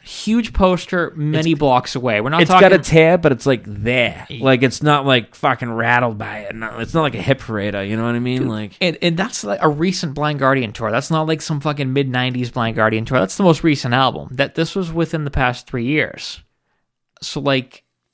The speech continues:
Speaker 1: flyering can still exist. You, I mean, you got a promoter who wants to spend money. I know that's a bigger band, too. But spend a little money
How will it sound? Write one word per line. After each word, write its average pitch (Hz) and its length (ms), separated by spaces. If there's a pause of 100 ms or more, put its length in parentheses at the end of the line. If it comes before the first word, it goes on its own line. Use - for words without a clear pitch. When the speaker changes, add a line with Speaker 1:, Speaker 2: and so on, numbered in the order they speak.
(120)
Speaker 1:
flyering 196 640
can 143 140
still 160 540
exist. 143 420
You, 107 240
I 135 40
mean, 131 160
you 120 80
got 156 120
a 160 40
promoter 151 340
who 135 100
wants 139 220
to 131 80
spend 147 260
money. 151 240
I 127 100
know 160 120
that's 151 220
a 127 40
bigger 139 280
band, 127 380
too. 113 340 (540)
But 147 280 (1400)
spend 156 320
a 131 60
little 202 360
money 185 500